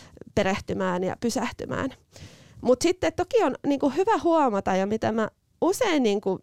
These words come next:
ihmisten kanssa tykkäänkin jutella siitä, että, että miten oppiminen on hirveän paljon muutakin kuin se uuden tiedon hankinta. Et mehän arjessa opitaan jatkuvasti ihan älyttömästi. Me ei vaan välttämättä huomata sitä tai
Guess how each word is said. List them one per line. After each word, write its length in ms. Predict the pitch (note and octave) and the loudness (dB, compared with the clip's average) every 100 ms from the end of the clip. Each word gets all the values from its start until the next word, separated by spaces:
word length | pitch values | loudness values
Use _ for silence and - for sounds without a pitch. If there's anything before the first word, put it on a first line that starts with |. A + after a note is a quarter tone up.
| - | -4
ihmisten 500 | - B3+ B3 - F#3+ | 0 2 0 -2 -4
kanssa 380 | F#3 F#3 - F#3+ - _ - | 0 -2 -2 -4 -6 _ -4
tykkäänkin 500 | C#4+ D4 B3+ C4 B3+ | -2 0 0 0 2
jutella 420 | C#4 D#4+ B3+ G3 | 2 2 2 2
siitä, 380 | F#3+ - A#3 G#3+ | -2 0 2 2
että, 220 | G3 F#3+ - | -2 -4 -4
että 140 | A#3 D4 | -4 -2
miten 200 | D#4+ E4+ | -2 -2
oppiminen 400 | - D#4+ B3+ A#3 | 0 0 2 0
on 60 | |
hirveän 380 | A#3+ F4+ B3+ F3+ | 0 0 0 0
paljon 260 | F3+ F3 F#3+ | 2 0 2
muutakin 480 | G3 F#3 - - E3+ | 0 -2 -4 -10 -10
kuin 100 | F3+ | -8
se 120 | - | -4
uuden 320 | - F#3 E3+ F3 | 0 0 0 -4
tiedon 260 | F3+ - - | -4 -4 -6
hankinta. 420 | - G#3+ - - | -6 -6 -8 -6
Et 120 | A3+ | -4
mehän 180 | C4 C#4 | -4 -2
arjessa 360 | F4+ F4+ - | 0 0 -2
opitaan 300 | C4 C4 A#3 | -4 -4 0
jatkuvasti 560 | B3+ D#4 - F3 - F#3+ | -2 -2 -4 -6 -4 -6
ihan 140 | G3+ | -2
älyttömästi. 720 | A3+ C4+ - F#3 G3+ - E3+ - - - - | 0 -2 -4 -4 -4 -4 -8 -8 -16 -8 0
Me 60 | |
ei 60 | C4+ | 2
vaan 140 | C4+ | 4
välttämättä 600 | C#4 D4+ - A3 G#3+ G#3 G3 - - - | 2 0 0 -2 0 -2 -4 -10 -10 0
huomata 400 | F#4+ A#3 F3+ F3+ | 2 2 0 -4
sitä 360 | - D#3+ - F3 - - - - | -6 -8 -6 -6 -8 -20 -10 0
tai 180 | A#3 | 2